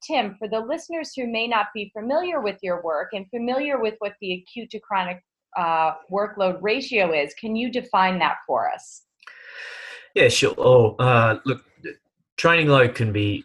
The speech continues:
Speaker 2: can be broken down into, into positive and negatives. Um, when we, when we look at short-term training load, we call that acute, acute load. And that could be, say, anything from, from one session up to one week.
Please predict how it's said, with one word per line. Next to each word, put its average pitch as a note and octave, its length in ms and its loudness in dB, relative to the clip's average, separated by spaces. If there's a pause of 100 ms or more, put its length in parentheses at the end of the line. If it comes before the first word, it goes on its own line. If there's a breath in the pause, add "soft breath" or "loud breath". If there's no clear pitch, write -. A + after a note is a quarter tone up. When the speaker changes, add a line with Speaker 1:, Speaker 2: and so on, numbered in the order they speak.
Speaker 2:
can A2 120 -2
be G2+ 80 -2
broken G#2 400 0
down G2+ 280 0
into, F#2+ 600 -2 (220)
into G2 300 -6 (100)
positive G2+ 420 2
and F#2 140 -4
negatives. F2+ 580 -6 (240)
Um, F#2 520 -6 (400)
when C3 160 4
we, D3 160 4
when C3 180 0
we D3+ 80 4
look B2+ 160 2
at G#2+ 100 0
short-term G#2+ 840 0 (180)
training G2 380 -2
load, F#2 260 -2
we G2 140 -4
call B2 240 0
that A2 160 6
acute, A#2 440 -2 (440)
acute A2 400 -4
load. E2+ 320 -2 (500 loud breath)
And A2+ 100 -2
that D#3 160 2
could C#3+ 120 -4
be, A2 280 0
say, G#2+ 300 0
anything G#2 500 -4 (320)
from, F#2+ 400 -2
from F#2+ 200 -4
one G#2 180 2
session G2+ 460 -2
up F2+ 220 -6
to G2 80 -6
one F#2 300 -6
week. F2+ 220 -4